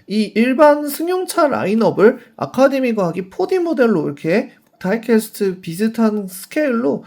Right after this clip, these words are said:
이렇게 하나의 라인업으로 해서 하나의 패러다임을 줄 수 있다라고 생각을 하기 때문인데요. 여기 보시게 되면은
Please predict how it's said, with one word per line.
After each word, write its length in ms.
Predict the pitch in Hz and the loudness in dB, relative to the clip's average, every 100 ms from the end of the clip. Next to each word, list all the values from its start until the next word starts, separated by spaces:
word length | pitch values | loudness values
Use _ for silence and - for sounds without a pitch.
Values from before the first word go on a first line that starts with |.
| - _ | -16 _
이렇게 200 | 175 - | -10 -10
하나의 440 | 175 285 349 302 170 | -4 -2 2 2 2
라인업으로 600 | 131 208 233 208 180 190 | 0 2 2 0 -4 -4
해서 280 | 285 294 | -2 -2
하나의 360 | 226 254 254 226 | -4 -4 -4 -4
패러다임을 520 | 233 370 359 330 226 | -4 -4 -2 -2 -4
줄 100 | 180 | -6
수 140 | 156 139 | -10 -8
있다라고 400 | - 147 139 143 | -6 -4 -4 -4
생각을 380 | 175 175 156 | -6 -4 -4
하기 220 | 180 214 214 | -4 -4 -4
때문인데요. 680 | 185 165 135 120 135 220 226 - - 180 | -4 -4 -8 -6 0 0 -2 -14 -10 -6
여기 120 | 185 | -6
보시게 480 | 170 170 214 226 214 | -6 -2 0 2 2
되면은 800 | 208 185 185 185 226 247 262 | 0 0 -2 0 0 0 -4